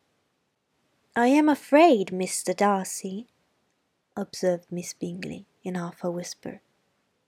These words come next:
"that this adventure has rather affected your admiration of her fine eyes."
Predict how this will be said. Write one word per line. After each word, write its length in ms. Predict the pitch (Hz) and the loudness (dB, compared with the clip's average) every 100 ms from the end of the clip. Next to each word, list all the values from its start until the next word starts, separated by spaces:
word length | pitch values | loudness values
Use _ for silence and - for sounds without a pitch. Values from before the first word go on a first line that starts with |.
| _ _ _ - | _ _ _ 0
"that 200 | 240 240 | 2 4
this 240 | 269 302 302 | 4 4 4
adventure 680 | 277 - 233 233 - 175 | 0 2 2 2 -6 -6
has 360 | 175 208 202 - | -6 -4 -4 0
rather 320 | 220 247 269 | 4 6 6
affected 640 | 269 - 220 202 - 190 | 4 2 0 0 -4 -4
your 180 | 190 185 | -2 2
admiration 720 | 185 185 196 196 247 - 185 | 2 0 -2 4 2 2 -4
of 140 | 170 - | -6 -8
her 220 | 180 170 | -8 -8
fine 340 | - 185 180 | -6 -6 -4
eyes." 580 | 202 214 175 175 196 - | -4 -6 -8 -10 -14 -20